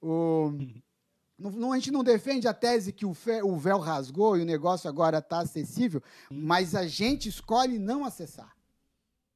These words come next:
Speaker 1: Por quê? Porque somos engolidos pelo aspiral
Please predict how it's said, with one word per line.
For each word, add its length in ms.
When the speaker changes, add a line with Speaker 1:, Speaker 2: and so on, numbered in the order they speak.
Speaker 1:
Por 160
quê? 160
Porque 300
somos 360
engolidos 520
pelo 260
aspiral 1120